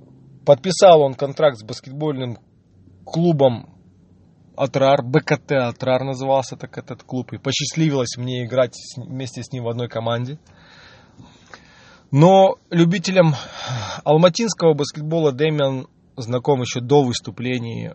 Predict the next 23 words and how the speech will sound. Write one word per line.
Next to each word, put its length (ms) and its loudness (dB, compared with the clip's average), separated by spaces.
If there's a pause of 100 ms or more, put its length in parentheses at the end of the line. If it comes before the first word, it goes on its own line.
а, 400 -8
в 640 -14
российской 400 -8
суперлиге 600 -10
Б, 260 -2
до 160 -6
выступлений, 800 -10 (540)
э, 60 -20
в 360 -12
составе 500 -6
Б 440 -12
К 120 -8
Т 160 -6
«Атрар». 420 -2 (880)
К 80 -16
нам 220 6
приезжали, 420 0
был 220 2
очень 320 0
классный 340 -2
турнир, 460 -4 (220)
назывался 600 -4
«Наурыз». 580 -2